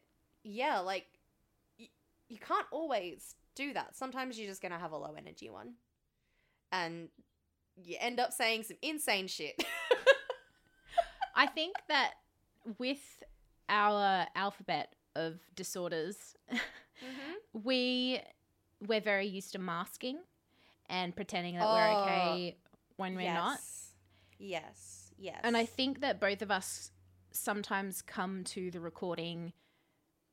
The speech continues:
Speaker 2: knowing that we're gonna have to put it on and put on a show. But also,
Speaker 1: Mm.
Speaker 2: I feel like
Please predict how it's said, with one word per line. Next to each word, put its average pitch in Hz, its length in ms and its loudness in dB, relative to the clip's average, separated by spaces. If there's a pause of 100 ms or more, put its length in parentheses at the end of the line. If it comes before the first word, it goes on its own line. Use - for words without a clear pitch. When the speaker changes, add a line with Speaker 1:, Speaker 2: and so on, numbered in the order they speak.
(420)
Speaker 2:
knowing 226 500 6
that 202 140 0
we're 202 120 2
gonna 185 160 -2
have 180 220 -6
to 180 80 -8
put 196 260 -4
it 170 100 -2
on 165 320 -6 (100)
and 196 140 -6
put 208 160 -2
on 185 160 0
a 170 60 -4
show. 185 580 4 (460)
But 208 280 6
also, 233 360 4
Speaker 1:
Mm. 277 360 4
Speaker 2:
I 247 120 4
feel 277 600 0
like 220 680 4